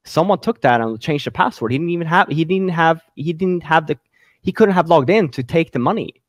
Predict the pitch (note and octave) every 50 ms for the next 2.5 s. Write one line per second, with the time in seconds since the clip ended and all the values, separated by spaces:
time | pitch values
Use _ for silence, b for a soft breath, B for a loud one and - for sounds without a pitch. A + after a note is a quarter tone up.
0 | _ _ _ - C3+ B2+ B2 - D3+ D3 E3 G3 F#3+ F3+ D#3+ F3 F3 F3+ - -
1 | C#3 C#3 C3 C#3+ B2+ - G#3 F#3+ D#3 C3+ B2 C#3 F3 G3+ B B B B - F3+
2 | F#3+ F#3 F3+ E3+ D3+ D#3 F#3 A#3 C4+